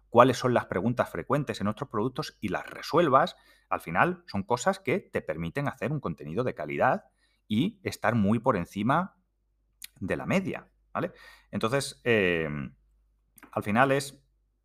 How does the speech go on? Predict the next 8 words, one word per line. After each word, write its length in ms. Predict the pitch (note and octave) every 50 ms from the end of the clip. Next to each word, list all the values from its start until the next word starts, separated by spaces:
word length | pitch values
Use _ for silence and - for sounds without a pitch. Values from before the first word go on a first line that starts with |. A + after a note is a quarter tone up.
| _
darle 320 | - - A2+ A#2 A#2 A#2+ B2
este 160 | A#2 - B2+
enfoque 520 | B2 B2 - E3+ E3+ G3+ G#3+ - - _ _ _ _ _ _ _ _ _ _ _ _ -
y 460 | B2 B2+ C#3 F3 G3 - - - _ _ _ _ _ _ _ _ _ _ -
montar 420 | A2 A2 F#2+ F2+ F2+ - A#2+ G#2
una 160 | E2+ F2+ E2+
marca, 420 | E2+ F2 F2+ F#2 - G2 G2 - -
pues, 220 | - E2+ - -